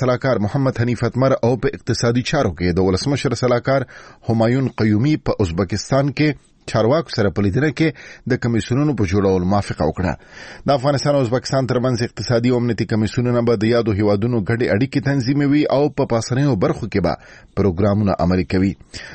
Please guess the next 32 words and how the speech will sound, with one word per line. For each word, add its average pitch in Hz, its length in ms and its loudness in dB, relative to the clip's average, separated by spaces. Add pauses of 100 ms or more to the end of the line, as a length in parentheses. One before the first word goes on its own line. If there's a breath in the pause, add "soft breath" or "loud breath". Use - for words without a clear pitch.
(160 loud breath)
په 117 80 2
دې 120 180 2
لیدنه 117 240 2
کې 117 160 -2
د 110 140 0
ملي 113 220 2
امنیت 110 240 -2
سلاکار 120 420 0
محمد 117 340 0
حنیف 120 240 0
اتمر 117 320 0
له 117 160 2
ترهګرۍ، 110 640 0
د 113 160 0
نشه 117 200 -2
یي 123 180 0
توکو 110 260 0
د - 120 -4
قاچاق 127 440 -2 (460 loud breath)
او 160 180 2
سازمان 120 560 0
شویو 165 240 2
جرمونو 117 480 0
پر 101 160 -2
وړاندې 101 380 2
مبارزه، 98 420 2
د 151 40 2 (120)
افغانستان 139 560 -2
او 131 160 4
ازبکستان 101 500 -2 (140)
دندې 143 320 2
وبللې 151 420 2